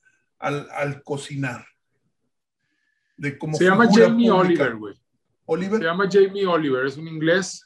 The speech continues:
Speaker 1: Ujú.
Speaker 2: Este, tenía un programa, un programa él muy chingón que se llamaba Oliver Twist.
Speaker 1: Ok.
Speaker 2: Y es zipizape.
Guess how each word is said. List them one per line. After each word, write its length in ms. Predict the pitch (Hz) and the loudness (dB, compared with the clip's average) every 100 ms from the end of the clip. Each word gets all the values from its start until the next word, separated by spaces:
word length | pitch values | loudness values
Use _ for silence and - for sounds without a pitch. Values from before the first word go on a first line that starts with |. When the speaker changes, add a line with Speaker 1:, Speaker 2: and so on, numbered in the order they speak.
| _ _ _ | _ _ _
Speaker 1:
Ujú. 380 | 143 - 143 143 _ _ _ _ _ _ | -18 -14 -16 -16 _ _ _ _ _ _
Speaker 2:
Este, 320 | 123 117 - | -12 -8 -6
tenía 300 | 127 135 135 | 0 0 2
un 100 | 139 | -4
programa, 560 | 135 156 151 151 143 143 | 0 2 2 2 0 -2
un 120 | 147 139 | -10 -4
programa 520 | 151 147 147 147 139 | 0 0 0 -2 -2
él 180 | 139 139 | -2 -4
muy 180 | 139 | -10
chingón 380 | 135 - 139 135 | -12 -12 -8 -6
que 60 | 135 | -6
se 80 | 131 | -6
llamaba 420 | 127 127 135 135 143 | -4 0 0 0 -2
Oliver 380 | 139 135 123 - | 2 2 2 -2
Twist. 360 | 139 160 - - - - - _ _ _ _ _ | -6 -6 -12 -18 -14 -16 -16 _ _ _ _ _
Speaker 1:
Ok. 180 | - 120 123 190 - _ _ | -20 -16 -12 -14 -16 _ _
Speaker 2:
Y 460 | 127 123 120 113 - _ _ _ - | -8 -4 -2 -4 -6 _ _ _ -2
es 160 | 127 | 0
zipizape. 720 | 165 - - 139 - 165 160 | 0 -2 0 0 0 -2 -6